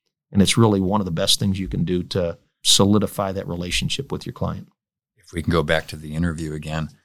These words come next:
Speaker 2: I find one of the best things that I can do is to stop periodically, make sure I listen, and then stop periodically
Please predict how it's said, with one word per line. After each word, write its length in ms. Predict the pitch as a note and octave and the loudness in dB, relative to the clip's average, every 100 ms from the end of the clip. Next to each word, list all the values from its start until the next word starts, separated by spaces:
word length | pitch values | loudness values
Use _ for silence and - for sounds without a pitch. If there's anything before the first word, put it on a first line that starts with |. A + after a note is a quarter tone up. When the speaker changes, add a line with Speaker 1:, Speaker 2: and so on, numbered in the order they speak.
| _ _ - | _ _ -8
Speaker 2:
I 80 | - | -4
find 300 | - F#2 E2 | 0 0 0
one 100 | E2+ | -4
of 60 | F2+ | -6
the 60 | |
best 340 | D#2+ D#2+ D#2 - | -6 -4 -4 -4
things 340 | D#2+ D#2+ D#2 | -6 -6 -6
that 200 | D#2 C2+ _ - | -6 -8 _ -10
I 160 | E2 | -6
can 200 | F2 E2+ | -4 -4
do 280 | D#2 D2+ G2 - _ _ _ _ - | -4 -8 -12 -16 _ _ _ _ -4
is 220 | E2 - | 0 0
to 160 | D#2+ | -2
stop 380 | D2+ - F#2 - | -4 -2 -2 -4
periodically, 640 | F#2 D#2+ D#2+ F2 - D2+ - | -8 -6 -6 -6 -8 -12 -10
make 160 | F2+ F#2+ | -4 -2
sure 160 | A#2+ | 0
I 40 | A2+ | -2
listen, 440 | G2 - D2+ D#2 _ _ _ _ | -2 -6 -10 -18 _ _ _ _
and 100 | F2+ | 0
then 80 | D#2 | 2
stop 360 | - F2+ F2+ - | 2 0 -2 -4
periodically 720 | F#2+ E2+ D#2+ E2 - E2 | -8 -6 -6 -8 -10 -10